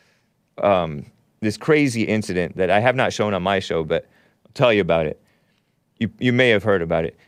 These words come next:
Teenage boys. This is from the Telegram. No, the Telegraph.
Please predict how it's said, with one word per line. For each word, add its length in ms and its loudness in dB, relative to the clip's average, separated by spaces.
Teenage 440 2
boys. 640 4
This 160 -2
is 60 -8
from 200 2
the 100 2
Telegram. 600 2
No, 140 2
the 80 2
Telegraph. 640 2